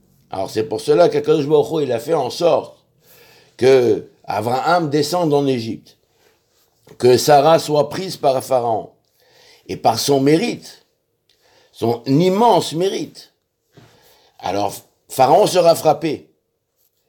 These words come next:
parce qu'il a, il a, il a osé saisir et toucher, s'attaquer aux, ceux, à ceux qui sont des pieux et des saints. Et ça, ça a tra-, ça a laissé une trace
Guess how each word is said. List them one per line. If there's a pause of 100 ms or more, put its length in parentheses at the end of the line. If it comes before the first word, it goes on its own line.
(760)
parce
qu'il
a,
il
a, (100)
il
a
osé (580)
saisir
et
toucher,
s'attaquer (380)
aux,
ceux,
à
ceux
qui
sont
des
pieux
et
des
saints. (1300)
Et
ça,
ça
a
tra-,
ça
a
laissé
une
trace